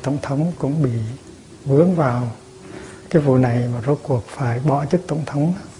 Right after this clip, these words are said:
Mà hỏi sư cô Thái Nghiêm, sư cô kể cho nghe. Thành ra các vị nguyên thủ quốc gia phải học kinh này nữa. Nếu không thì làm sao mà, mà dẫn dắt,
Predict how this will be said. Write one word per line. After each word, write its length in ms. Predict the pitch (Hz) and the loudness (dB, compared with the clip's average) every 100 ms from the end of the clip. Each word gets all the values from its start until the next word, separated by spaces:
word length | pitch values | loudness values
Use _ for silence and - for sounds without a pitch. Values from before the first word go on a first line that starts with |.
| - - - - - | -20 -20 -20 -14 -6
Mà 120 | 143 | -6
hỏi 260 | - 127 160 | -2 -4 -4
sư 160 | - 147 | -2 -2
cô 80 | 143 | -2
Thái 220 | 127 151 | -2 0
Nghiêm, 220 | 160 143 147 - - - - - - - - 277 233 285 - - - - - - - - 165 | 2 2 0 -6 -14 -14 -14 -16 -16 -16 -14 -16 -14 -14 -12 -12 -12 -14 -16 -16 -18 -10 -6
sư 60 | |
cô 160 | 147 135 | 0 0
kể 160 | 151 151 151 | 2 0 0
cho 80 | |
nghe. 240 | 135 135 127 - - - - - - - - - - - - - - - - | 0 0 -4 -8 -18 -18 -20 -20 -20 -20 -20 -18 -20 -18 -20 -20 -20 -18 0
Thành 140 | 135 | 2
ra 60 | 135 | 6
các 140 | 165 | 4
vị 180 | 156 131 | 8 8
nguyên 400 | 127 131 147 151 | 8 8 10 8
thủ 160 | 143 156 | 6 4
quốc 140 | 165 156 | 6 6
gia 280 | 147 131 135 - - - | 6 6 0 -10 -18 -14
phải 120 | - 160 | -2 -2
học 140 | 127 - | -2 0
kinh 160 | 127 | 2
này 160 | 127 117 | 2 2
nữa. 240 | 117 127 165 - - - - - - - - - | 0 -2 -10 -20 -20 -20 -20 -20 -20 -20 -16 2
Nếu 160 | 151 | 4
không 240 | 147 143 127 | 6 6 6
thì 80 | 127 | 4
làm 180 | 123 120 | 4 0
sao 340 | - 127 127 | 0 0 2
mà, 240 | 123 120 120 117 113 - - - - - - - - - - - - - - - - - - | 2 0 -2 -2 -4 -6 -10 -10 -12 -14 -16 -16 -16 -18 -18 -16 -16 -16 -18 -20 -20 -20 -4
mà 100 | 147 | 0
dẫn 320 | 117 127 156 | 4 4 4
dắt, 120 | 151 | 4